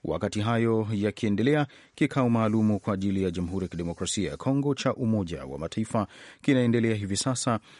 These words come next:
katika makao makuu ya Umoja wa Mataifa jijini New York, na tutakujuza yale yote ambayo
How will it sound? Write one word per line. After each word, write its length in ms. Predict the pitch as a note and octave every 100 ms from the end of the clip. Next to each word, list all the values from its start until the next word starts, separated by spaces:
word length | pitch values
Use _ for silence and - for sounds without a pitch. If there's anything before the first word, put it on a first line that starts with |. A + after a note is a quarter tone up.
| -
katika 220 | C#3 B2+
makao 300 | A#2+ A2+ A2+
makuu 360 | G#2 G2+ A#2 G#2
ya 200 | G2 G2+
Umoja 520 | G#2+ G2 F2 D#2+ D#2+
wa 140 | C#2+ D#2+
Mataifa 640 | F2 A2 G2 - F2+ F2+
jijini 360 | F2 F2 E2+ D2
New 180 | C#2+
York, 420 | C#2+ F#2 C#2 - - - - -
na 240 | D3 C3+
tutakujuza 840 | A#2+ B2 A#2 A#2 A2+ A2+ A2+ G#2+ G#2
yale 240 | F2 G2+ G2
yote 280 | G#2+ - D#3+
ambayo 480 | C3+ B2+ A2 G#2+